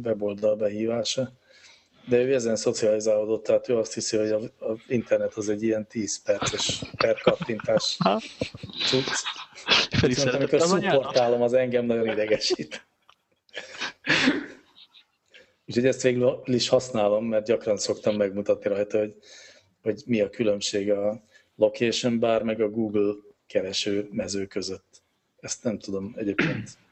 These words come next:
Speaker 1: áttolni a rendszeren, ezt az információt.
Speaker 2: Az egyiket el kell tüntetni, és akkor ugyanazt fogja használni esetleg.
Speaker 1: De ugyanazt használja, csak én néha szoktam mondani, amikor én mondok neki egy webcímet, akkor azt ne a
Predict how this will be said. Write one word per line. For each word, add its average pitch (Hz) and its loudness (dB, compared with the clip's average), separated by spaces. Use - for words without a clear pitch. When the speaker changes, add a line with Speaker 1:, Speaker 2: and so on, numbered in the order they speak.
Speaker 1:
áttolni 98 -2
a 98 -6
rendszeren, 107 -4
ezt 104 -8
az 110 -2
információt. 110 -6
Speaker 2:
Az - -2
egyiket 160 -2
el 127 2
kell 123 -2
tüntetni, 120 -2
és 117 0
akkor - 0
ugyanazt 113 0
fogja 113 2
használni 110 2
esetleg. 113 0
Speaker 1:
De 156 2
ugyanazt 127 0
használja, 120 0
csak - -4
én 127 4
néha 127 2
szoktam 113 -2
mondani, 107 -2
amikor 101 -8
én 107 -2
mondok 117 0
neki 104 -4
egy 95 -6
webcímet, 107 -4
akkor - -8
azt 107 -4
ne 117 2
a 101 -4